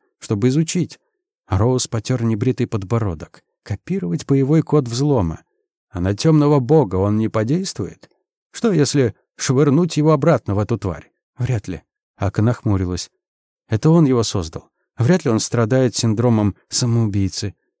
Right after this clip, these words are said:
А эта штука разъедает любой программный код, как кислота. Мой скафандр вырубился за минуты. Просто счастье, что мы в этот момент ничего не транслировали на кляксу, иначе бы лишились корабля».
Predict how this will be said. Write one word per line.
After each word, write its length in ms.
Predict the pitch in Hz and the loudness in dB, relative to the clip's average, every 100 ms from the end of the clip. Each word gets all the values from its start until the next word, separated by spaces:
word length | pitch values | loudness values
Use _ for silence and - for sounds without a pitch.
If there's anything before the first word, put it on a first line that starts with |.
| _ | _
А 100 | 113 | 0
эта 240 | 127 147 | 2 2
штука 380 | 131 - 170 143 | -2 -2 -4 -2
разъедает 560 | 117 101 113 139 135 139 | -2 -2 0 0 0 0
любой 320 | 135 131 160 | -2 0 0
программный 520 | 131 117 123 117 113 | 0 0 0 2 0
код, 280 | - 151 - | 0 -2 0
как 200 | 123 110 | -4 -4
кислота. 600 | - 117 131 - 104 82 _ _ _ _ _ | -6 -4 -4 -4 -6 -6 _ _ _ _ _
Мой 240 | 113 147 | 0 2
скафандр 540 | 147 - 131 156 139 123 | 2 0 2 2 2 2
вырубился 500 | 139 135 131 117 120 | 2 2 0 -2 -4
за 160 | 113 | -2
минуты. 520 | 127 131 151 160 87 - _ _ _ | 0 2 2 0 -6 -14 _ _ _
Просто 300 | - 160 139 | -6 -4 -4
счастье, 440 | - 139 156 - | -2 0 2 0
что 200 | 135 139 | -2 0
мы 120 | 127 | 2
в 40 | 123 | 2
этот 240 | 120 120 | 0 0
момент 440 | 127 113 131 147 135 | 2 4 2 2 0
ничего 300 | 120 - 127 | -2 0 -2
не 80 | |
транслировали 600 | 123 127 120 - 143 139 | -2 -2 -2 -2 0 0
на 160 | 123 117 | 0 0
кляксу, 460 | - 107 - - 95 _ _ | 0 -4 -4 -8 -10 _ _
иначе 300 | 107 127 - | 0 0 0
бы 100 | 127 | 0
лишились 340 | 131 - 123 | 0 -2 -4
корабля». 460 | - 127 117 101 110 | -2 -2 0 -2 -4